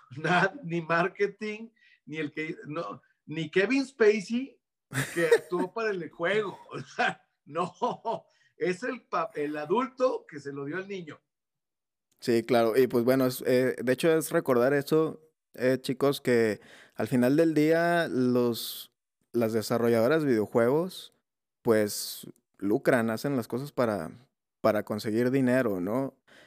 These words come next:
Speaker 2: Y al final del día está en nuestro poder, tanto tú como adulto o tutor, de qué le vas a comprar y tú también qué vas a consumir, porque también a, a lo mejor hay videojuegos que,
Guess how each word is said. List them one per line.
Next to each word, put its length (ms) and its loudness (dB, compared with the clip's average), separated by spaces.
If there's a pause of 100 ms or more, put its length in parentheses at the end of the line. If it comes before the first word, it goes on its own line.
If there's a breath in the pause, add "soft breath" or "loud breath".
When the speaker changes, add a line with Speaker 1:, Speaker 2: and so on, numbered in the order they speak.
(160 soft breath)
Speaker 2:
Y 40 -2
al 80 0
final 240 2
del 140 4
día 100 4
está 160 2
en 60 4
nuestro 320 2
poder, 460 2 (500 soft breath)
tanto 680 2
tú 100 4
como 240 4
adulto 380 2
o 60 0
tutor, 500 2
de 120 0
qué 140 2
le 120 2
vas 200 0
a 60 -8
comprar 500 0
y 100 -2
tú 140 -2
también 300 2
qué 100 2
vas 220 2
a 40 -6
consumir, 640 -2
porque 240 -4
también 340 0
a, 140 4
a 40 2
lo 80 2
mejor 180 2
hay 80 4
videojuegos 600 2
que, 300 0